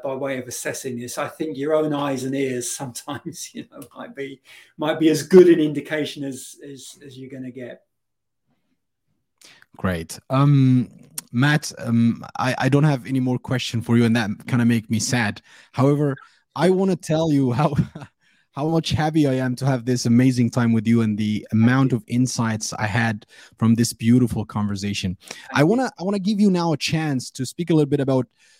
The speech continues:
Speaker 2: the service that you're actually providing, um, um, that might be people listening to this episode interested to reach out to you.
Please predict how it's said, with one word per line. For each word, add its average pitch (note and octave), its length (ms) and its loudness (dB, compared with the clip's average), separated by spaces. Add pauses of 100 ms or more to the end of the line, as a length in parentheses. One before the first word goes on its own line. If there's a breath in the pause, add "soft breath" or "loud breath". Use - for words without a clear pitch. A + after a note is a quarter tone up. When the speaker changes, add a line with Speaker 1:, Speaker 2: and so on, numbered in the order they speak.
(160 soft breath)
Speaker 2:
the C3 360 4
service F3 400 0
that C#3+ 160 -6
you're C3+ 100 -2
actually C#3 300 -6
providing, B2 800 0
um, A2+ 400 -2
um, G#2+ 720 0
that A#2+ 360 -2
might B2+ 280 2
be B2+ 120 2
people B2+ 580 -2
listening B2+ 380 -6
to A#2+ 140 -2
this A#2 300 -2
episode A#2+ 500 -2
interested A#2+ 480 -2
to A2+ 120 0
reach A2+ 240 0
out G#2+ 160 -2
to G#2 100 -6
you. F#2+ 180 -4